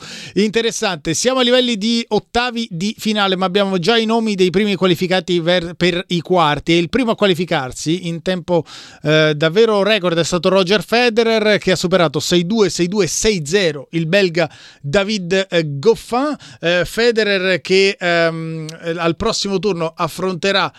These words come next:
eh, Grigor Dimitrov, che ha eliminato l'ultimo australiano in tabellone, Alex de Minaur, superato in tre set, sette cinque, sei tre, sei quattro. A Federer hanno chiesto, eh, che cosa pensi di questa sfida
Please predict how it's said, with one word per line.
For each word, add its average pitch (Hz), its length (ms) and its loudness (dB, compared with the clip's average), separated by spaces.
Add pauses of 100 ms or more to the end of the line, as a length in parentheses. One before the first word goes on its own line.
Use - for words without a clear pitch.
(240)
eh, 160 220 2
Grigor 226 400 0
Dimitrov, 233 800 2
che 220 200 2
ha 208 80 4
eliminato 196 760 2
l'ultimo 180 640 2
australiano 185 600 2
in 180 100 -2
tabellone, 170 600 4
Alex 180 420 0
de 175 140 2
Minaur, 170 520 4
superato 170 360 2
in 175 100 0
tre 180 180 2
set, - 340 0 (240)
sette 196 260 0
cinque, 196 280 0
sei 202 180 2
tre, 220 140 2
sei 254 180 -2
quattro. 247 400 -4
A 160 60 -2
Federer 170 380 0
hanno 165 160 -6
chiesto, 160 420 -6 (260)
eh, 156 140 -2
che 170 120 -6
cosa 175 280 -2
pensi 185 320 -4
di 165 80 0
questa 165 260 -2
sfida 170 380 0